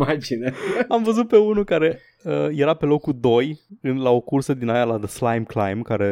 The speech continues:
Speaker 1: Da.
Speaker 2: dacă pici în, dacă pici în apă, mori.
Speaker 1: Mhm.
Speaker 2: Și ajunge sus de tot, el fiind pe locul doi și locul întâi stătea lângă, lângă linia de sosire, aștepta.
Speaker 1: Everything.
Speaker 2: Îl împinge în slime și după aceea trece linia de sosire.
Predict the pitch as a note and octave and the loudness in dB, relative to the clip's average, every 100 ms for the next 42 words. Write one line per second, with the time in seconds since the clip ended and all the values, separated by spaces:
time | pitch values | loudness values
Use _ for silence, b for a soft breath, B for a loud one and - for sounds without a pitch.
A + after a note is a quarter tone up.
0 | G2+ G2+ G#2+ G2 G2+ A2+ - A#2 G#2 G2 | 0 -2 -4 -4 -4 -6 -4 -4 -2 -4
1 | G2+ A#2 G#2+ - A2 - A#2 G#2+ - G#2 | -6 -6 -6 -6 -6 -4 -2 -2 -4 -6
2 | G2 G2 A#2+ b b b A2+ G#2+ A2 _ | -4 -2 -4 b b b -10 -10 -14 _
3 | _ - - C3+ C#3+ F#3 F3+ - F3 D#3 | _ -14 -2 0 0 0 0 2 2 2
4 | C#3+ - B2+ - - _ B2+ B2+ A2+ B2+ | 0 2 0 0 -10 _ -2 0 0 0
5 | B2 B2+ - A#2 C3+ - C3+ D3+ E3 - | 2 0 0 0 0 0 0 0 0 -4
6 | D#3 - C3 D3+ D#3+ D#3 C#3 D3 C3+ C3 | -6 -6 -4 0 2 4 4 2 2 2
7 | A2+ G#2+ C#3+ - B2 B2+ C3 C3+ B2 B2 | 2 -2 -8 -8 -2 0 0 0 -4 -6
8 | - - - B2+ B2 B2+ _ - A#2+ A2+ | -8 -4 -2 -2 -6 -6 _ -10 -8 -4
9 | - G2+ A#2 G2+ - _ - E3 C3+ B2+ | -4 -2 0 0 -4 _ -6 0 2 2
10 | A#2 - C#3 D#3 E3 E3+ D3 - - A2+ | 0 -2 0 2 2 0 -2 -6 -4 0
11 | A#2+ B2+ C3 B2 B2 C#3 A#2+ A#2+ A2 A2 | 0 -4 -8 -4 -2 -2 -2 -2 -4 -4
12 | G#2 G2 G2+ - G#2+ G#2+ | -6 -6 -12 -10 -8 -8